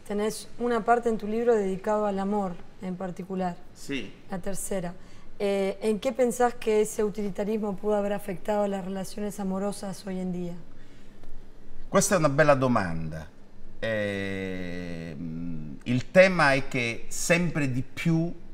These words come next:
Speaker 2: l'amore diventa una specie di possesso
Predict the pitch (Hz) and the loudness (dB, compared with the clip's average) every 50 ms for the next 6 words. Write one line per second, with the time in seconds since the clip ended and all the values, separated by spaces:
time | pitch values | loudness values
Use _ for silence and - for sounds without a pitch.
0 | - - - - - - - - - - - - - - - - 104 110 117 120 | -10 -10 -10 -10 -8 -6 -6 -4 -6 -6 -6 -8 -6 -6 -4 -2 4 4 6 6
1 | 127 143 151 160 165 156 147 131 123 117 113 - - - - - - - - - | 8 6 6 6 6 6 6 4 4 2 0 -4 -4 -4 -2 0 0 0 0 -2
2 | - - - - - - - - 101 98 104 127 117 127 135 139 143 151 143 127 | -4 -4 -4 -4 -6 -6 -6 -6 -4 0 2 4 6 6 6 6 6 2 0 2
3 | - 127 117 113 113 113 110 110 107 107 104 104 101 101 101 101 98 - - 110 | 4 4 6 6 4 4 2 2 2 0 0 0 -2 -2 -2 -2 -4 -4 -2 0
4 | 113 120 127 123 - - - - 143 143 131 - 131 110 98 101 98 - - 123 | 2 2 2 2 0 -2 0 0 0 0 0 0 -2 -2 0 -2 -4 -4 -4 -2
5 | 123 - - - - - - 95 82 - - - - - - - 80 69 - | 0 2 2 2 2 2 2 0 0 -2 -4 -4 -4 -4 -4 -6 -8 -10 -12